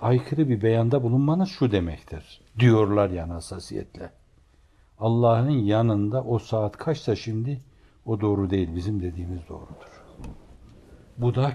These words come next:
küfre yakın korkunç bir yalandır. Hafizanallah. Onun için Hazreti Üstad yalan bir lafzı <coughs> kafirdir diyor. Müminin ağzından çıksa da o bir kafir lafzıdır.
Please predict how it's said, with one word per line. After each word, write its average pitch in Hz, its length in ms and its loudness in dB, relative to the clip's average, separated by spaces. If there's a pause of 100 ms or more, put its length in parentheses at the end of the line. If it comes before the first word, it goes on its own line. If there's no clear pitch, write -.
küfre - 400 -2
yakın 123 380 -2
korkunç 123 720 -6
bir 95 60 -8
yalandır. 85 640 -14 (1160)
Hafizanallah. 82 680 -12 (640)
Onun 110 200 -2
için 156 340 -4 (100)
Hazreti 107 400 -4
Üstad 156 300 -6 (160)
yalan 104 460 0 (480)
bir 117 240 0
lafzı 110 640 -6
<coughs> - 40 -10
kafirdir 98 760 -2
diyor. - 220 -16 (1200)
Müminin 127 520 4
ağzından 120 600 4
çıksa 165 480 -2
da 170 160 -6 (360)
o 107 140 -6
bir 104 240 -4
kafir 110 380 0
lafzıdır. 82 520 -8